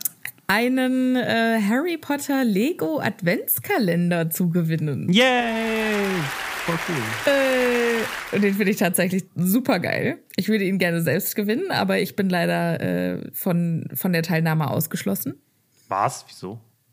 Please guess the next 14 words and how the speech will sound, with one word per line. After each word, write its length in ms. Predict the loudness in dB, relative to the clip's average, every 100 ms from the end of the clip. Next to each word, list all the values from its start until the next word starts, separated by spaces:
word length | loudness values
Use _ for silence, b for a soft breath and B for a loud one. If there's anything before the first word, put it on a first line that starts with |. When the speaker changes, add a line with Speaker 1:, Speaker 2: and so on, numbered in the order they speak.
| _
Speaker 1:
Weiß 280 | -2 0 2
ich 140 | 0 0
nicht. 160 | 0
Fand 200 | 2 2
ich, 100 | 2 0
fänd 200 | 0 2
ich 80 | 2
irgendwie 220 | 2 2
unfair, 320 | 2 2 2
wenn 100 | 2 0
ich 120 | 0
ihn 80 | 0
gewinnen 300 | 0 -2 -2
würde. 280 | -6 -8